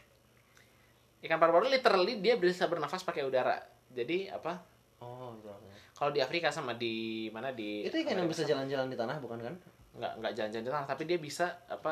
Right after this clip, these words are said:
Speaker 1: eh, estivate. Jadi dia bisa, kalau misalnya musim kering, dia nge-cover dirinya dalam cocoon.
Speaker 2: Hmm.
Speaker 1: Terus dia bisa bertahan sampai musim hujan.
Speaker 2: Bukan yang kepalanya bulat kayak kecebong itu yang bisa jalan-jalan. Cuk, cuk,
Speaker 1: Bukan,
Speaker 2: cuk,
Speaker 1: bukan.
Speaker 2: cuk. Bukan gitu ya?
Speaker 1: Nah.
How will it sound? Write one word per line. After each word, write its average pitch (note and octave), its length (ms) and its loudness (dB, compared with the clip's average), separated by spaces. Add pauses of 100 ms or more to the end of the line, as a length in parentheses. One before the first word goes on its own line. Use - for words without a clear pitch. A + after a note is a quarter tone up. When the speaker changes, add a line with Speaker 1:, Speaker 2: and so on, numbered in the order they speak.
Speaker 1:
eh, A2+ 560 -2
estivate. C3 500 -4
Jadi C#3+ 300 -6
dia D3+ 100 -6
bisa, C3 480 0
kalau C3 220 2
misalnya C3 220 -6
musim C3 180 -6
kering, D#3+ 240 -4 (560)
dia D3+ 320 4 (420)
nge-cover C#3 420 -4
dirinya C3 280 -2
dalam C3 160 6
cocoon. D#3 400 -4 (800)
Speaker 2:
Hmm. B2+ 400 -16
Speaker 1:
Terus B2+ 240 -6
dia D3 120 -4
bisa C#3+ 280 -4 (720)
bertahan B2+ 460 -4
sampai B2 240 -8
musim A#2 260 -4 (120)
hujan. A#2+ 280 2 (140)
Speaker 2:
Bukan D3+ 280 2
yang C#3 140 -2
kepalanya C3+ 400 0
bulat C3 220 -2
kayak - 180 -4
kecebong C3 340 -6
itu B2 140 -8
yang B2+ 140 -4
bisa A#2+ 160 -8
jalan-jalan. A2+ 500 -4 (180)
Cuk, - 160 -18
cuk, - 140 -16
Speaker 1:
Bukan, F#2 80 -6
Speaker 2:
cuk, F#2 100 -10
Speaker 1:
bukan. - 120 -10
Speaker 2:
cuk. - 200 -14
Bukan A2+ 200 -12
gitu G2+ 160 -12
ya? F#2+ 80 -8 (180)
Speaker 1:
Nah. - 160 -20